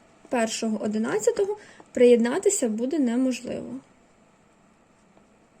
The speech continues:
Так, буде неможливо. Все. Шість сторіс я собі написала.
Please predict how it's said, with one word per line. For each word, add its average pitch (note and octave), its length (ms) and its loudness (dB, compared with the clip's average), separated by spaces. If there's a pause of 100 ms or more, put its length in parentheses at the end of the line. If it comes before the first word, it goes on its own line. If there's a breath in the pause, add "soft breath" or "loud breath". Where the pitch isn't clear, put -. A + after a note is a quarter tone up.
(3000 soft breath)
Так, G#3 260 -6 (200)
буде D4 520 -6 (260)
неможливо. B3 2750 -8 (540 loud breath)
Все. G4 280 -4 (500)
Шість - 320 -2
сторіс G4+ 400 4
я C4+ 100 4
собі B3+ 240 -2
написала. D4 580 0